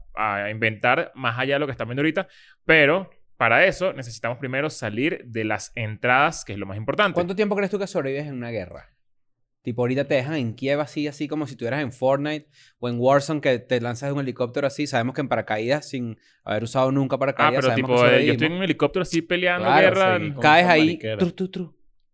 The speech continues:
Speaker 2: y te, y te dejan con un, te dejan a dejar con un A K cuarenta y siete, que ahorita vamos a hablar de eso,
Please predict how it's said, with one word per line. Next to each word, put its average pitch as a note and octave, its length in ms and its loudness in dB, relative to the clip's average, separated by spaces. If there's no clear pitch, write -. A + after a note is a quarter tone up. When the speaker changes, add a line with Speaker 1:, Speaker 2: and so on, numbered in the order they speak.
Speaker 2:
y B2 140 -12
te, B2 160 -4
y B2 240 -6
te B2+ 120 -2
dejan C#3 200 2
con C#3+ 160 -4
un, E3 300 -8
te D#3+ 80 2
dejan E3 200 4
a G3+ 60 2
dejar D3 300 2
con C3+ 160 -2
un C3 160 -8
A F3+ 120 4
K G#3 120 -4
cuarenta G3 300 -2
y - 20 -14
siete, E3+ 340 2
que - 60 -4
ahorita B2+ 180 0
vamos D#3 140 0
a - 20 -2
hablar C3+ 200 0
de D3+ 120 -2
eso, C3+ 260 -10